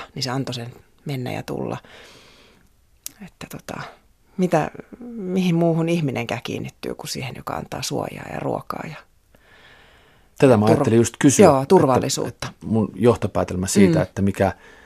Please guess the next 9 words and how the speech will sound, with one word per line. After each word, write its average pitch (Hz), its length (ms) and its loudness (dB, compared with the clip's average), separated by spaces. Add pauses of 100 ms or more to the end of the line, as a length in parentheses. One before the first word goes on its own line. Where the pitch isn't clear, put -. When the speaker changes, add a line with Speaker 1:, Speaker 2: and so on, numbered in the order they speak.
(540)
Speaker 2:
meitä 104 340 4
yleensä 104 440 4 (100)
pitää 95 420 -8 (460)
jotenkin 95 380 -6
tällä 92 340 2
puolella, - 460 -6 (640)
niin 98 100 -4
on 98 100 0
se, - 180 -4